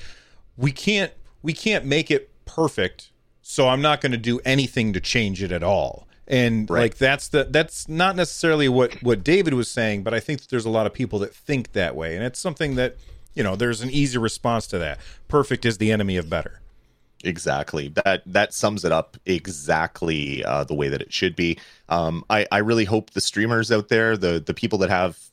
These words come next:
Speaker 2: twenty thousand people watching them on Twitch, uh,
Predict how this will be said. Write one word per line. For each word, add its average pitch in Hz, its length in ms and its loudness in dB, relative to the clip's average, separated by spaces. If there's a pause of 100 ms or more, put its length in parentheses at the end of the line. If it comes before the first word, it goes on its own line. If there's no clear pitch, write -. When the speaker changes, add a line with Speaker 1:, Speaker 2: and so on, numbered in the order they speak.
Speaker 2:
twenty 104 260 -2
thousand 98 300 0
people 90 260 -2
watching 92 320 0
them 87 120 -2
on 82 120 -2
Twitch, - 580 -2 (340)
uh, 85 260 2